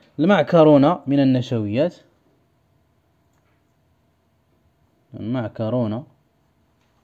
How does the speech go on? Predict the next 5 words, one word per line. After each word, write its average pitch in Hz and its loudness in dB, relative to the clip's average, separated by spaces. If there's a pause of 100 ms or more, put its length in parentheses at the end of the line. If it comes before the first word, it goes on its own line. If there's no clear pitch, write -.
(3500)
ثم 233 4
الماء 165 2
فهو 139 -2
من 156 2
المشروبات، 107 -2